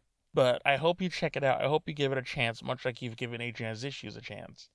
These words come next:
And also, we haven't forgotten about the Latinerd experience, and Eileen has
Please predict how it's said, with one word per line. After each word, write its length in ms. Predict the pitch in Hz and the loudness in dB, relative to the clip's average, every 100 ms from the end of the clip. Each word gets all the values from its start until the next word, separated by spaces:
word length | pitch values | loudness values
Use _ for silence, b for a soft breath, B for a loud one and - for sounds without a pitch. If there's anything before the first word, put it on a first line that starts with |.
| _ _ _ _ _ - | _ _ _ _ _ -8
And 140 | 143 135 | 0 2
also, 580 | 135 131 143 135 131 131 | 2 2 4 4 4 0
we 340 | 135 135 127 123 | -4 -2 -2 0
haven't 240 | 139 131 | 2 2
forgotten 360 | 139 131 131 - | 2 4 4 4
about 580 | 120 123 120 117 113 - | 4 8 8 8 4 0
the 80 | 123 | 2
Latinerd 540 | 120 113 - 143 123 | 2 2 -2 -2 0
experience, 640 | 104 - - 110 107 110 - | -2 -4 -2 -2 -2 -6 -4
and 180 | 113 | -4
Eileen 400 | 117 127 127 123 | -2 -2 -2 -4
has 320 | 117 123 110 | -2 -2 -2